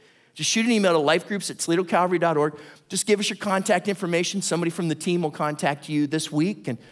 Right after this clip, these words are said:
we'll begin a conversation about what it means to be a part of that, because we partner in the gospel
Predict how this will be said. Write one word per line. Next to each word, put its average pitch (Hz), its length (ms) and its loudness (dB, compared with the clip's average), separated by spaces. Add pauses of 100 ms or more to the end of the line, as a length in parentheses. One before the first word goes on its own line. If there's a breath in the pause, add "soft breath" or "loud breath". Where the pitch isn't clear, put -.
we'll 165 100 -4
begin 180 160 2
a 180 40 -4
conversation 170 560 -2
about 131 200 0
what 131 180 2
it 156 100 0
means 151 460 -2 (320 soft breath)
to - 100 -6
be 165 120 2
a 170 40 2
part 233 280 2
of 160 60 -2
that, 131 180 0
because 143 200 -4
we 151 180 -2
partner 202 420 0
in 147 80 0
the 143 80 -4
gospel 160 480 -2